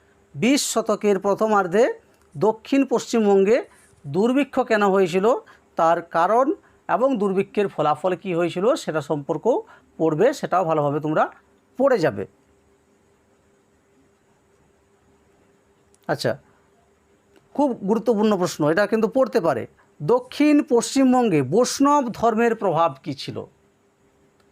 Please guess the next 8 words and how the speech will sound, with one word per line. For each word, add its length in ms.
দক্ষিণ 600
পশ্চিমবঙ্গে 840
বৈষ্ণব 540
ধর্মের 400
প্রভাব 380
কী 120
ছিল 300
তা 320